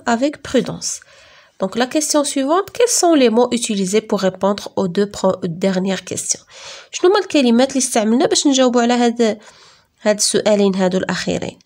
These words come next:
Donc استعملنا rapidement واستعملنا avec prudence.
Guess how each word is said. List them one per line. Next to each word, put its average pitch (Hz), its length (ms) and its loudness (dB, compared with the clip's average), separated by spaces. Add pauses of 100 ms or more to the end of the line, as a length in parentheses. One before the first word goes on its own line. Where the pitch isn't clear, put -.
(520)
Donc 165 120 -2
استعملنا 240 840 2
rapidement 208 720 0 (640)
واستعملنا 202 840 -2
avec 226 400 -4
prudence. - 760 -4